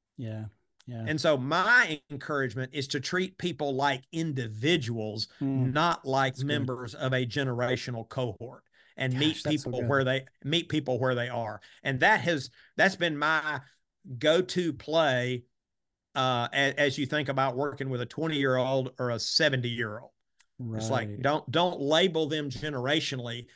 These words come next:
Speaker 2: but
Speaker 1: Mm-hmm.
Speaker 2: approach them as an individual.
Speaker 1: Yeah, that's so good. That is so good, Mark. Well, you know, uh, kinda going back to culture,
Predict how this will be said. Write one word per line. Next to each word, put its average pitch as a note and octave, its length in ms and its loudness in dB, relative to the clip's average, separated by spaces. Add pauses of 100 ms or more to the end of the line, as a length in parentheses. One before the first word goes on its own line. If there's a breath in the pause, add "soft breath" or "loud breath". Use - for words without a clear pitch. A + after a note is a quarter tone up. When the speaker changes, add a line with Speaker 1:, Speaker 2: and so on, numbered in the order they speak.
(200 soft breath)
Speaker 2:
but C3+ 280 2
Speaker 1:
Mm-hmm. C3 280 -2
Speaker 2:
approach C#3+ 400 2
them C3+ 220 2
as B2+ 160 0
an B2+ 100 -2
individual. A2+ 720 -6 (420)
Speaker 1:
Yeah, A#2 440 -6
that's C3 200 -8
so C3+ 140 -2
good. B2 420 -4
That C3+ 160 0
is A#2+ 100 -4
so B2+ 120 -2
good, A#2+ 220 -2
Mark. A#2 200 -4 (440 loud breath)
Well, - 160 0
you G#3+ 280 -4
know, F#3+ 320 4
uh, - 80 -6 (680)
kinda A3 220 0
going D#3+ 240 6
back C#3+ 340 0
to C#3 520 2
culture, C#3+ 720 0